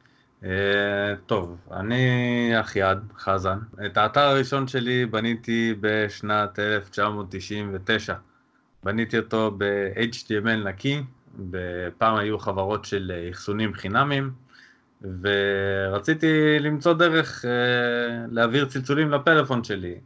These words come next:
אבל להוריד צלצול מהחברות שמהן הייתי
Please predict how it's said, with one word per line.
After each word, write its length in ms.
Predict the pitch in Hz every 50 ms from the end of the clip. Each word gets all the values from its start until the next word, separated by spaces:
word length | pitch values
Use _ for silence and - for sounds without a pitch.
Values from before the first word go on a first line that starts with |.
| -
אבל 580 | - 90 92 92 101 127 151 151 147 143 147 147 151
להוריד 440 | 151 131 113 104 107 131 151 147 143
צלצול 500 | - - 135 127 127 - 147 147 147 139
מהחברות 1120 | 131 123 113 107 107 104 104 101 104 104 - - 101 92 98 104 107 127 135 120 120 -
שמהן 1040 | - - 98 98 98 98 92 92 95 - - - - - - 101 104 107 110 110 104
הייתי 360 | 104 107 107 - 107 98